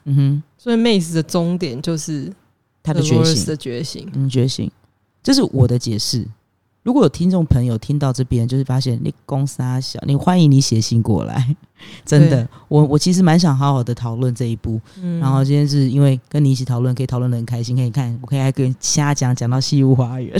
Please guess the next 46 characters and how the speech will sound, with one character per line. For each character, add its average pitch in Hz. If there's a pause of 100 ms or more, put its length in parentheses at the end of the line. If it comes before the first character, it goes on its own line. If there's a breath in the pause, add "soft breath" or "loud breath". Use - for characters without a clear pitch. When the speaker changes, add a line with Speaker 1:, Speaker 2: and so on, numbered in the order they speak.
Speaker 2:
对 180
啊。 160 (460)
Speaker 1:
<laughs> -
Speaker 2:
乱 180
讲 156
一 165
通。 160
Speaker 1:
乱 156
讲。 127
可 208
是 392
不 311
是， 339
其 262
实 262
你 196
看 190
嘛， 151
你 131
之 156
前 160
你， 123
你 120
做 143
那 135
个 127
研 113
究 127
那 120
个 90 (260)
《银 131
翼 143
杀 120
手》 113
也 -
是 110
一 -
样 76
啊。 - (320 loud breath)
你 226
会 311
发 320
现， 330
Speaker 2:
嗯。 -
Speaker 1:
其 214
实 202